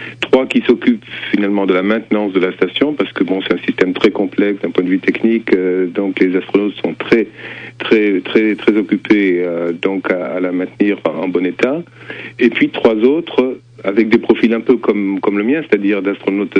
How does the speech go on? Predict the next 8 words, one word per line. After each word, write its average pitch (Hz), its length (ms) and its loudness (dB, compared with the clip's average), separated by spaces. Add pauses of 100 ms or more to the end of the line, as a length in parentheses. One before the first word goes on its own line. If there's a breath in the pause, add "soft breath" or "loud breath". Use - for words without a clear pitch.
(120)
scientifiques, - 640 0 (380 loud breath)
qui 120 200 2
eux 151 320 2 (180)
passeraient 113 300 0
l'essentiel 113 360 0
de 98 80 0
leur 92 160 -4
temps 143 360 -2